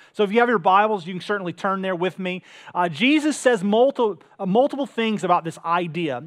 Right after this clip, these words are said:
And, uh, he begins really early in his Sermon on the Mount. Now, the Sermon on the Mount was when he was on the Mount of Olives and he was gathered around, uh, potentially thousands of people listening to him preach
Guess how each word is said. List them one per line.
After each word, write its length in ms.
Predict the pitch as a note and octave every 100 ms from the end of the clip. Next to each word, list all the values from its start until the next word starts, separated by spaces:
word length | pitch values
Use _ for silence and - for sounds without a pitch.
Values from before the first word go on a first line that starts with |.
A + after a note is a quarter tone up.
| -
And, 300 | F#3+ F#3+ G3
uh, 80 | G3
he 120 | F3+
begins 440 | G#3+ D#3+ B3 C4+ E3+
really 240 | A#3 A#3
early 500 | G3+ G3+ A#3 F#3+ E3 - _ _ _ _ _ -
in 200 | G3+ G3+
his 200 | G#3 -
Sermon 460 | G#3 G#3 G3+ E3 D3 - - -
on 220 | G3 G3
the 60 | F#3
Mount. 280 | F#3+ D3+
Now, 160 | F#3 G3+
the 120 | G#3
Sermon 240 | G3 C4+ C#4+
on 80 |
the 80 | A#3+
Mount 320 | G#3 A3+ G#3+
was 180 | F#3 E3+
when 220 | G#3 G3+ - -
he 140 | A3 A3+
was 200 | G3+ - -
on 220 | G#3+ A#3
the 40 | G#3+
Mount 180 | G#3+
of 60 | G3+
Olives 380 | F#3 F#3+ G3+ D#3+
and 80 | F3+
he 140 | F#3+
was 160 | E3+ D#3
gathered 420 | E3 G3 G#3+ A3
around, 460 | F#3 F#3+ F#3 F3+ -
uh, 140 | D#3+
potentially 520 | D#3+ D#3+ B3 A3+ F#3+
thousands 500 | D#3+ G#3 G#3+ G#3 F#3+
of 60 | E3
people 320 | G#3 G3 E3+
listening 400 | E3+ A3 G#3+ F3+
to 120 | D#3+ F3
him 220 | F3+ E3+
preach 460 | - A3 G#3 -